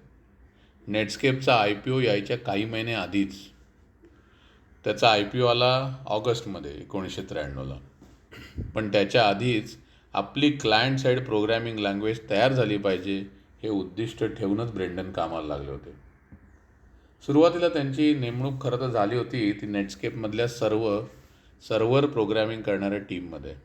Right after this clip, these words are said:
पण आता ब्राउझरवर प्रोग्रॅमिंग करण्याची सोय करायची म्हणजे क्लायंट साइड प्रोग्रॅमिंग तयार करायला लागणार. हे ब्रेंडन यांच्या लक्षात यायला वेळ लागला नाही. मग तशा भाषेचा शोध घ्यायला सुरुवात झाली. त्यावेळी स्कीम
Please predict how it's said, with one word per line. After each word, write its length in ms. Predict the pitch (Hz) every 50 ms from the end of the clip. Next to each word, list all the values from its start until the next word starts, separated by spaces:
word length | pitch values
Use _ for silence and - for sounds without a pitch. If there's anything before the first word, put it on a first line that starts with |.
| _ _ _ _ _ _ _ _ _ _ _ _ - - _ _ _ _ _ _ _ _
पण 100 | 127 127
आता 160 | 131 131 143
ब्राउझरवर 680 | 131 123 110 104 98 98 104 107 117 147 160 160 170 165
प्रोग्रॅमिंग 500 | 160 147 135 131 127 131 131 131 135 131
करण्याची 580 | 131 127 117 117 120 113 - 123 117 113 110 110
सोय 240 | - - 104 104 104
करायची 640 | 101 104 101 104 107 107 104 - 120 107 98 98
म्हणजे 280 | 98 92 87 87 90 107
क्लायंट 440 | 104 - 101 90 85 90 101 113 120
साइड 240 | - 123 120 120 120
प्रोग्रॅमिंग 560 | 113 113 107 110 110 110 107 113 110 107 101
तयार 260 | 107 104 101 98 104
करायला 280 | 101 - 98 95 95 95
लागणार. 320 | 95 92 87 87 87 87 90 - - _ _ _ _ _ _ _ _ _ _ _ _ _ -
हे 160 | - 87 98
ब्रेंडन 320 | 101 101 98 101 101 104 113
यांच्या 280 | 113 110 110 110 117
लक्षात 300 | 110 107 101 - - 113
यायला 160 | 110 113 117 117
वेळ 220 | 110 107 110 117
लागला 280 | 113 113 110 117 117 120
नाही. 180 | 117 98 92 - - - _ _ _ _ _ _ _ _ _ _ _ - - - - -
मग 220 | 131 139 135 131 139
तशा 280 | 135 123 - - 156 151
भाषेचा 600 | 147 139 123 120 131 135 127 123 139 131 120 120 123
शोध 320 | - - - 110 123 131
घ्यायला 260 | 127 113 104 101 107 104
सुरुवात 300 | - - 92 85 82 76
झाली. 280 | 76 76 71 71 73 - - _ _ - _ _ _ _ - _ _ _ _ _
त्यावेळी 420 | 101 98 101 107 117 113 101 101 127 - - - - _ _ _ _ _ _
स्कीम 640 | - - - _ _ - 170 185 190 160 139 139